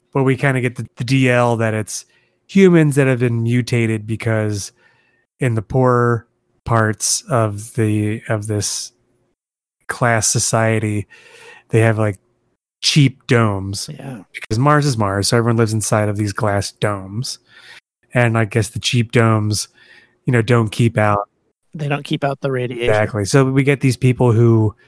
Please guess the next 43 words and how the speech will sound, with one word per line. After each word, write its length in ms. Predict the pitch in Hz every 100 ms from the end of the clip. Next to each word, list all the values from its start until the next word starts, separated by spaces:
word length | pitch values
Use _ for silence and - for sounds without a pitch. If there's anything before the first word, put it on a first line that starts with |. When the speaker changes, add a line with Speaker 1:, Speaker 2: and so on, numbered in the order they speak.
| _
Speaker 1:
have, 180 | 151 139
like, 240 | 127 120 -
twisted 440 | - 117 - 120
up 260 | 110 107 _ -
features 760 | - 120 - 110 98 92 90
and, 120 | 98
like, 200 | 95 95
half 460 | - - 120 110 -
a 20 |
face. 680 | - - 110 107 104 - -
Speaker 2:
A 60 | 143
lot 200 | 156 170
of 80 |
meat 280 | 135 143 -
faces. 480 | - 120 113 - 98 -
Speaker 1:
And 180 | 147 127
so 140 | 151
they 120 | 139
pull 220 | 120 160 165
into 140 | 147
Venusville, 1160 | 135 143 139 - - _ _ - 143 135 135 135
and 120 | 123
it's 120 | 120
literally 520 | 127 151 175 135 117 110
a 80 |
red 200 | 107 113
light 220 | 110 110 -
district. 480 | 104 - 117 - - _
<laughs> 220 | - - - - - - - - - - - - - - - - - - - - - -
'Cause 80 | 110
the 80 |
light 240 | 123 131 117
is 160 | 107
red, 240 | 101 104 107
and 100 | 110
we 80 | 104
just 200 | 110 117
have 100 | 104
Mars 400 | 101 104 107 104
light 260 | 107 107 -
coming 300 | 107 104 101
in 300 | 98 98 95
from, 460 | 113 101 101 98